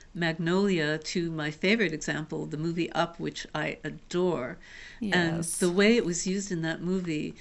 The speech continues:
Speaker 1: where he's using that elevator stair climbing thing.
Speaker 2: Mm-hmm. Yeah.
Speaker 1: It's so poignant, it's so sad, and yet it's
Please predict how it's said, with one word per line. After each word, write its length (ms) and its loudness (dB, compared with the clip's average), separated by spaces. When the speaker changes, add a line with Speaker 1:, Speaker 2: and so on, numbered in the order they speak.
Speaker 1:
where 420 2
he's 600 0
using 480 0
that 300 4
elevator 840 4
stair 360 4
climbing 540 -2
thing. 340 -4
Speaker 2:
Mm-hmm. 420 0
Yeah. 280 -2
Speaker 1:
It's 240 2
so 260 6
poignant, 540 4
it's 200 -2
so 280 2
sad, 560 4
and 240 -2
yet 400 4
it's 300 2